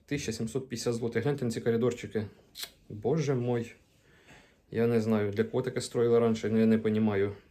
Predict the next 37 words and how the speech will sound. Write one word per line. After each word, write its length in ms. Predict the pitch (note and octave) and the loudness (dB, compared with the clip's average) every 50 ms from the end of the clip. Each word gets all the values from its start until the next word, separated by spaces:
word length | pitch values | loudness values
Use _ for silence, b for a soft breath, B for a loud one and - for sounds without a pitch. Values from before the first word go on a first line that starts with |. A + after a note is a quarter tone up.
| _ _ | _ _
Ну, 100 | - E3+ | -2 0
може, 160 | C#3 A#2+ A#2 A2+ | 2 2 2 4
для 120 | G#2+ A#2+ | 4 4
одного 180 | A#2+ A#2 A#2+ A#2 | 4 4 2 0
чоловіка, 360 | - - A#2 A#2 A#2 A#2 A2+ | 0 0 0 2 2 2 2
для 80 | A2 | 0
якогось 200 | G#2 G2+ A2 G#2+ | 0 0 -4 -6
студента 380 | - - G#2+ A2 A2+ A2+ A2 G#2+ | -4 -6 -2 0 0 0 0 2
робили. 400 | G#2 A2+ A2 G#2+ G#2+ G#2+ G#2 G2+ B B B B B B B B B B B B B B B B B B B B B B | 2 4 4 4 4 2 0 -2 B B B B B B B B B B B B B B B B B B B B B B
Тисяча 260 | - D3+ D3 - C3+ B2+ | -4 -4 -2 -2 -4 -4
сімсот 340 | - C3+ A#2+ - B2 - | -4 -4 -4 -4 -6 -6
п'ятдесят 420 | - - A2+ - - A#2 - - B B B B B B B | -6 -6 -4 -2 0 0 0 0 B B B B B B B
з 80 | B2 B2 | -4 -4
інтернетом 540 | A#2+ A2+ B2 A#2 A2+ A2 G#2 - G#2 G#2 G#2 | -2 0 0 0 0 0 0 0 -2 -4 -4
пишуть. 360 | G#2 G2 - F#2 - - B B B B B B B B B B B B - - | -4 -4 -4 -6 -6 -8 B B B B B B B B B B B B -6 -2
Ну, 100 | E3+ F3 | 2 2
не 100 | D3 C3 | 2 2
факт, 200 | C3+ C3 A2 - | 2 0 -2 -2
що 100 | - A#2 | 0 2
вона 120 | A#2 A#2 | 4 4
візьме 160 | G#2+ A2+ A#2 A2 | 4 4 0 0
кауцію, 480 | - C#3 E3+ F#3 F3+ - - C3 A#2+ | 2 2 2 2 0 -2 -2 -2 -2
ще 140 | - - A#2 | -2 -2 -4
плюс 220 | - - A#2 - | -4 -4 -4 -4
потім 300 | - - A2 A#2+ A#2 A#2 | -4 -2 0 0 0 2
вам 200 | A2+ A2+ A2+ A#2 | 0 0 0 0
скажуть, 240 | A#2 - A#2 A2 G#2+ | 0 0 -2 -2 -2
що 100 | - - | -4 -4
це 80 | - A#2 | -2 -2
від 120 | A2+ A2+ | 0 2
агенції, 420 | A#2 A#2 B2 B2 A#2 A2 A2+ A2 A2 | 2 2 2 0 0 0 0 0 0
треба 160 | A2+ A2 G#2+ | 2 0 0
ще 120 | - G2+ | -2 -4
тисячу 340 | G#2 A#2 - A2+ A2 - B2+ | -6 -6 -6 -6 -6 -4 -2
їм 120 | E3 F3+ | 0 0
злотих 280 | D3+ - B2+ - B2+ A#2+ | 0 0 0 -2 -2 0
заплатити. 520 | A2+ A#2+ A#2 - B2+ A#2 - B2 A2+ - | 0 -2 0 -2 -2 -2 -2 -2 -2 -4